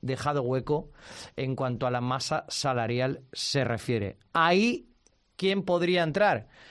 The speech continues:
El nombre que adelantamos y desvelamos aquí hace ya más de dos semanas en la sintonía de la cadena cope, Peter Federico, para reforzar el extremo zurdo. Pero ni tan siquiera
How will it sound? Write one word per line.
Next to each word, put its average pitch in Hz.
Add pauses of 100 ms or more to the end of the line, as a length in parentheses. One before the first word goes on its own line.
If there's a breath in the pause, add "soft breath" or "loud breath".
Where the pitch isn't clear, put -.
(220 soft breath)
El 120
nombre 139
que 139
adelantamos 127
y 131
desvelamos 127
aquí 127
hace 127 (420 loud breath)
ya 135
más 135
de 123
dos 127
semanas 127 (260 loud breath)
en 123
la 131
sintonía 123
de 131
la 120
cadena 117
cope, 175
Peter 131
Federico, 131
para 127
reforzar 120 (480 loud breath)
el 131
extremo 131 (200)
zurdo. 117 (140)
Pero 208 (180)
ni 220
tan 214
siquiera 175